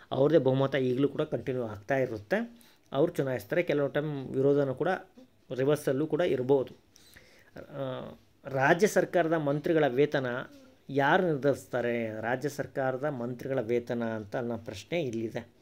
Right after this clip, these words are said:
ಈಗ ಸರಿಯಾದ ಉತ್ತರ ರಾಷ್ಟ್ರಪತಿಗಳು ನಿರ್ಧಾರ ಮಾಡ್ತಾರೆ. ಅದಕ್ಕೆ ಮತ್ತೆ, ಆ, ಕೇಂದ್ರ, ಆ, ಒಂದು ಸರ್ಕಾರದ ಸಲಹೆ ಮೇರೆಗೆ. ವಿಧಾನ ಪರಿಷತ್ತು ನಿರಂತರ ಸದನ, ಅಂದರೆ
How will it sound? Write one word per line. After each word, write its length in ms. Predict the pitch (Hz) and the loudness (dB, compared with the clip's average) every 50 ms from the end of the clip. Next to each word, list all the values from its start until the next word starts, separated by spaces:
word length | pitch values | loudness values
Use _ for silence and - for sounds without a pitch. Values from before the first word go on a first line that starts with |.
| _ _ _ _ _ - - - - - - - - - | _ _ _ _ _ -20 -20 -20 -20 -20 -20 -16 -6 -4
ಈಗ 100 | 139 135 | -4 -4
ಸರಿಯಾದ 320 | - - 139 147 151 147 | 0 0 2 2 4 2
ಉತ್ತರ 560 | 135 123 107 - - - - _ - - 107 107 101 104 107 | 2 0 -2 -6 -16 -20 -20 _ -10 -8 -8 -8 -6 -8 -6
ರಾಷ್ಟ್ರಪತಿಗಳು 760 | 107 120 127 127 - - 123 101 - - - 107 120 147 170 | -4 -2 -4 -4 -4 -6 -10 -10 -8 -10 -8 -6 -4 -4 -4
ನಿರ್ಧಾರ 400 | 151 127 110 101 107 113 107 104 139 185 233 254 - - _ _ _ _ _ - | -4 -6 -8 -6 -4 -4 -4 -2 -4 -4 -6 -6 -10 -18 _ _ _ _ _ -14
ಮಾಡ್ತಾರೆ. 1040 | - 113 113 113 110 107 101 98 101 - 104 95 - 139 98 95 95 95 - - _ _ _ _ _ _ _ _ _ _ - | -12 -6 -6 -6 -4 -6 -8 -10 -12 -12 -12 -12 -12 -12 -14 -14 -14 -16 -20 -20 _ _ _ _ _ _ _ _ _ _ -12
ಅದಕ್ಕೆ 240 | - 147 160 156 165 | -4 -4 -2 -2 -2
ಮತ್ತೆ, 480 | 156 147 151 - - 220 247 247 - - _ _ _ _ _ - _ - | -6 -6 -8 -6 -4 -6 -6 -6 -10 -20 _ _ _ _ _ -20 _ -12
ಆ, 40 | - 123 120 120 - - - | -8 -8 -6 -8 -8 -10 -2
ಕೇಂದ್ರ, 340 | - 143 131 131 127 143 208 247 - - _ _ _ _ _ _ _ _ _ _ _ _ - - | 0 0 0 2 0 -2 -4 -4 -6 -10 _ _ _ _ _ _ _ _ _ _ _ _ -16 -14
ಆ, 60 | - 123 117 113 110 | -12 -10 -10 -8 -8
ಒಂದು 320 | 110 110 113 117 113 107 | -8 -6 -6 -6 -8 -8
ಸರ್ಕಾರದ 640 | 104 - 131 113 - - 120 113 113 110 110 113 165 220 247 - _ _ _ - | -6 -6 -6 -6 -6 -6 -4 -4 -4 -4 -6 -6 -6 -8 -10 -10 _ _ _ -4
ಸಲಹೆ 280 | - 127 117 107 101 98 | -4 -2 -2 -2 -6 -6
ಮೇರೆಗೆ. 380 | 98 95 92 92 147 - - - - _ - - - - _ - | -6 -6 -8 -8 -12 -14 -16 -20 -20 _ -20 -20 -20 -16 _ -2
ವಿಧಾನ 300 | 190 180 247 269 285 294 285 285 | 6 8 8 10 10 8 6 6
ಪರಿಷತ್ತು 400 | 247 - - 240 226 226 226 208 | 4 4 6 4 2 4 4 2
ನಿರಂತರ 480 | 185 180 180 208 226 240 233 233 208 | 4 6 6 6 6 6 4 4 4
ಸದನ, 320 | 170 - 170 135 131 123 113 | 4 4 4 2 2 0 0
ಅಂದರೆ 440 | 123 160 208 247 226 165 - - | -2 -4 -4 -4 -4 -6 -6 -12